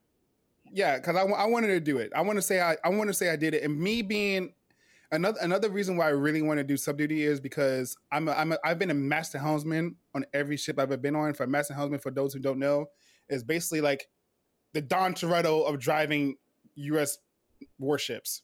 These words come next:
right? You are the, you are the go-to person to drive the ship. And I always told myself,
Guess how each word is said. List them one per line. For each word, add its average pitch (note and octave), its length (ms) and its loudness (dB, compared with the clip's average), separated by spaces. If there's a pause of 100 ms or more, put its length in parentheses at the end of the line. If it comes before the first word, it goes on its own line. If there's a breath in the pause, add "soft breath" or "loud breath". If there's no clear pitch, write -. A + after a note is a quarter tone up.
(120)
right? C#3 260 0 (100)
You D3+ 180 0
are D#3 240 4
the, C#3 160 -4
you F3 200 0
are G3+ 60 4
the E3+ 60 -2
go-to F3 500 0
person E3+ 440 -2
to C3 80 -2
drive C#3 340 0
the C3 80 -6
ship. B2 320 -4 (300 soft breath)
And C3+ 100 -2
I D3 40 2
always G3+ 280 4
told A3 160 0
myself, D3+ 380 2